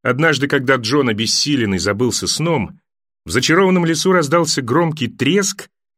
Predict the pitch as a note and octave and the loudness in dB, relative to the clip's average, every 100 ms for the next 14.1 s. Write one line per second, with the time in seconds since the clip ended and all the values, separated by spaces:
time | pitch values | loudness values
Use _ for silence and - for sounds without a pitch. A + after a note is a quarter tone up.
0 | _ A#2+ D#3 D#3+ E3 A3 G3+ F3+ E3 - | _ 2 2 2 2 4 4 2 0 -2
1 | - E3 B2+ F#2+ D3+ G3+ E3+ D3 F#3 F#3 | 0 2 0 -2 0 2 2 2 0 0
2 | C#3+ B2+ A#2+ D#3+ F3+ E3 C3+ A#2+ D3+ C#3 | 0 2 2 0 0 0 0 0 2 0
3 | C#3 A#2+ C3 B2+ D3+ E3+ - C3 - A2+ | 0 -2 0 0 0 -2 -4 -8 -6 -4
4 | A#2 F#2+ D2+ C#2 B1 _ _ _ _ _ | 0 0 -2 -6 -12 _ _ _ _ _
5 | _ _ _ _ _ _ _ - G2+ D#3 | _ _ _ _ _ _ _ -6 -2 0
6 | F#3 F3+ F#3 F3+ E3 D#3 D3+ E3 E3 D#3 | 0 2 2 2 0 2 0 0 -2 0
7 | C3+ A2+ C#3 - A2+ - A#2 A2+ F3 F3 | 0 0 0 0 -4 -2 -2 -2 0 -2
8 | - A2+ G#2 D#3 E3+ - D3 - _ _ | 0 2 2 2 -2 -2 -2 -4 _ _
9 | _ A2+ G2 A2+ C3+ B2+ B2 - G#2 F2 | _ -4 -2 -2 -2 -2 -4 -4 -4 -4
10 | - _ _ _ _ _ _ _ _ _ | -8 _ _ _ _ _ _ _ _ _
11 | F2 C#3+ F#3+ F#3 - G3 F3 B2+ E2+ C#2 | -2 2 2 0 -2 0 2 2 0 -6
12 | - - E2+ E2+ G2 - C3 C#3+ C3+ A#2+ | -16 -12 -6 -2 -2 0 2 2 2 -2
13 | G#2+ G2+ A#2 A2+ A2 G#2 G2+ G#2+ - D2+ | -4 -4 -4 -4 -4 -6 -6 -6 -6 -8
14 | B1+ | -10